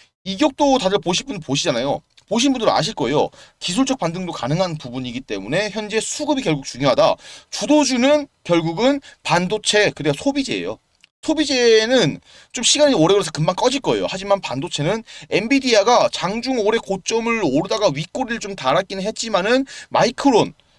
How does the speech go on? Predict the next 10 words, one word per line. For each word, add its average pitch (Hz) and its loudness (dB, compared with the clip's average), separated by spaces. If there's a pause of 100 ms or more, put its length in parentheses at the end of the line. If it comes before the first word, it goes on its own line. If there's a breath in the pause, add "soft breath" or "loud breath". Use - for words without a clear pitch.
뭐 147 2
브로드컴 208 0
이런 247 2
것도 262 -2
다 180 2
비슷하게 185 -4
양봉으로 254 4
마감을 185 4
하긴 220 0
했는데 175 2